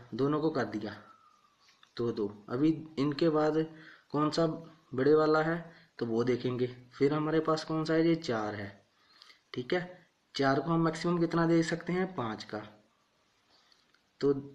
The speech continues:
चाहिए कितना इसको? आठ का। तो हम इसको पाँच का दे देते हैं पहले। ठीक है, ये हमारा ज़ीरो बन गया, तो आठ की जगह हमारा कितना रह गया? तीन। ठीक है फ्रेंड्स,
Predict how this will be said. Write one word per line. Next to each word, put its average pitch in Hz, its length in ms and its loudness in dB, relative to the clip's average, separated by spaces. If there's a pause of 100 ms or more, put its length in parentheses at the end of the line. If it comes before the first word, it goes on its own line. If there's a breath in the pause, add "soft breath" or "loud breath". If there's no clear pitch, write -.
चाहिए 143 320 2
कितना 170 220 2
इसको? - 280 2
आठ 104 340 -6
का। 120 200 -8
तो - 160 -6
हम 156 160 -2
इसको 160 240 -2
पाँच 151 260 -4
का 160 140 0
दे 156 180 2
देते 160 240 0
हैं 160 180 -2
पहले। 160 240 -2 (1040)
ठीक 123 220 -4
है, - 340 -6
ये 117 140 0
हमारा 139 320 0
ज़ीरो 143 280 4
बन 160 240 4
गया, 196 200 2 (720 loud breath)
तो - 100 -12
आठ 131 300 0
की 151 80 0
जगह 156 200 2
हमारा 156 280 0
कितना 160 280 -2
रह 160 180 0
गया? 175 180 -2
तीन। 101 340 -8 (1600)
ठीक 120 160 -8
है 170 100 2
फ्रेंड्स, 185 340 -2